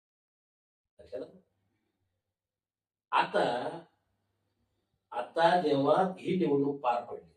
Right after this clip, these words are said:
आहे, ती मशीन, मशीनद्वारे पार पडली, त्याच्यामध्ये उत्तमराव जानकर हे विजयी झाले, रामभाऊ सातपुते पराभूत झाले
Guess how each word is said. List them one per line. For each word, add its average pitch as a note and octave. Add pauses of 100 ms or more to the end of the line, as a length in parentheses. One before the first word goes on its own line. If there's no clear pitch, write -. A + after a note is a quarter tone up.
आहे, - (1400)
ती G3 (140)
मशीन, G#3 (220)
मशीनद्वारे D3+
पार G2+
पडली, - (920)
त्याच्यामध्ये F3
उत्तमराव C#3
जानकर A#2+
हे G#2+
विजयी F#2+
झाले, - (640)
रामभाऊ A2+
सातपुते -
पराभूत C3+
झाले C3+